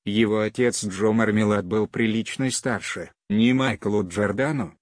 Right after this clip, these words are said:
его сыновья застряли в университетах, да и не мог Майкл тогда представить себе такое.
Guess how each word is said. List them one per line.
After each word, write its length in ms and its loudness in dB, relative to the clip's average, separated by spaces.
его 360 0
сыновья 520 2
застряли 680 0
в 100 0
университетах, 1040 -4
да 180 0
и 180 6
не 140 4
мог 260 0
Майкл 480 0
тогда 440 2
представить 720 0
себе 320 0
такое. 540 -6